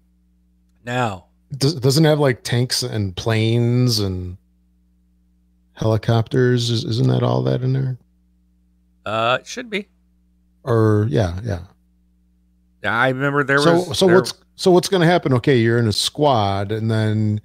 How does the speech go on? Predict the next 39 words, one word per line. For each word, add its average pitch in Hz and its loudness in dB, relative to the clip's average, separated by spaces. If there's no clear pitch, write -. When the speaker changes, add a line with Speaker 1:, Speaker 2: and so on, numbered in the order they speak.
Speaker 1:
A - -20
plane 143 2
Speaker 2:
you 139 4
hop 123 2
in - -2
Speaker 1:
drops 143 4
Speaker 2:
a - 4
Speaker 1:
a 117 2
bomb 156 4
on 147 4
you 143 0
Speaker 2:
helicopter. 143 4
Speaker 1:
and 139 -2
you're 117 -2
toast. 131 -2
Speaker 2:
Well, 277 2
I 190 0
mean, 185 0
so - 2
you 165 0
fly 160 2
off, 147 2
and, 120 -2
I 123 -6
mean, 131 0
you, 131 -4
you 143 -6
can 127 2
totally 143 0
get 107 -2
separated 98 0
from 101 -4
your 92 -2
team. 90 -4
Speaker 1:
Well, 359 -4
you 185 -10
could, 311 -6
I 185 -2
guess. 202 -6